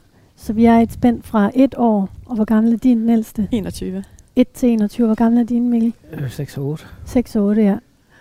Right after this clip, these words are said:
Speaker 1: Hvordan oplever I, at jeres børn har det?
Speaker 3: Mine børn trives, øh, bestemt.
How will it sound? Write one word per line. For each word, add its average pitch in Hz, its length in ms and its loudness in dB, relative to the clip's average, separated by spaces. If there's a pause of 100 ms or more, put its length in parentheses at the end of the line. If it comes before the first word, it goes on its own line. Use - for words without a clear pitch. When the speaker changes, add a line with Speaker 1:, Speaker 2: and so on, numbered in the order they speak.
(140)
Speaker 1:
Hvordan 247 360 2
oplever 247 380 2
I, 226 140 6
at 220 60 -2 (120)
jeres 233 240 2
børn 214 240 -2
har 220 180 2
det? 196 120 -2 (800)
Speaker 3:
Mine 135 240 -4
børn 123 260 -2 (300)
trives, 147 640 -8
øh, 110 520 -8
bestemt. 156 520 -10